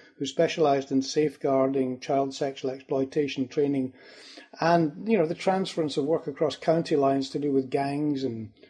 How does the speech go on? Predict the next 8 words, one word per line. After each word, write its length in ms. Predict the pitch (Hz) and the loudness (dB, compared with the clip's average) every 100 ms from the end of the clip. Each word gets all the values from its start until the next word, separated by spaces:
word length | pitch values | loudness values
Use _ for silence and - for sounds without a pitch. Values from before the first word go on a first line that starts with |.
| _ - | _ -2
prevent, 580 | 135 139 156 143 - 156 | 2 4 2 0 -4 0
uh, 280 | 135 123 | 0 0
the 140 | 127 135 | -2 4
whole 160 | 151 | 4
prevent 440 | 135 135 147 160 170 | 4 0 2 2 0
agenda 460 | 135 139 135 131 | 0 0 0 0
about 520 | 123 127 131 131 135 135 | -2 -4 -6 -2 -2 -2
radicalisation. 1040 | 139 139 139 131 123 113 156 - 131 110 | -4 -4 -2 -2 -2 -2 -2 -2 -6 -8